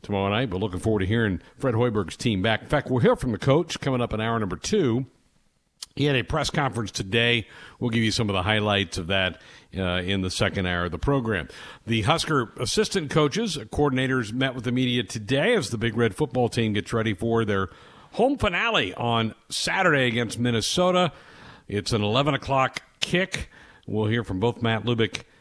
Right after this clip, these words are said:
and Eric Chinander coming off the Purdue victory and then getting ready for the Gophers. A chance for Nebraska to string a couple together, so we'll have that for you here in a few minutes. We're gonna go beyond the headlines. Been a while since we've done that. We'll hear from Brett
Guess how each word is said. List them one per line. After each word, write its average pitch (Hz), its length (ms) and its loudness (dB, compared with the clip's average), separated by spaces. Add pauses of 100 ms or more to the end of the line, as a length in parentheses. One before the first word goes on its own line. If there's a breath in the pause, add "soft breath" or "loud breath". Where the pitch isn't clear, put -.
(460 soft breath)
and 143 200 2
Eric 139 280 0
Chinander 135 680 0
coming 98 220 -2
off 101 180 -4
the - 100 -10
Purdue 110 380 0
victory 107 440 0
and 101 80 2
then 98 140 0
getting 98 240 0
ready 95 220 -2
for 101 200 -4
the 87 120 -4
Gophers. 107 440 0
A 82 60 -6
chance 107 340 -4
for 107 120 -4
Nebraska 98 460 0
to 90 60 -2
string 113 280 0
a 98 80 0
couple 117 340 0
together, 95 560 0
so 104 140 -6
we'll 90 100 -2
have 98 140 0
that 95 180 -2
for 98 140 0
you 90 100 0
here 92 220 0 (320 loud breath)
in 98 160 -2
a - 20 -2
few 101 180 0
minutes. 107 320 0 (360 loud breath)
We're 147 100 4
gonna 190 140 2
go 180 120 4
beyond 185 560 2
the 170 80 4
headlines. 170 600 2
Been 156 100 0
a 139 60 2
while 127 260 4
since 110 220 -2
we've 101 180 0
done 113 240 2
that. 135 300 2
We'll 107 100 -2
hear 104 180 -2
from 87 260 -6
Brett 117 360 2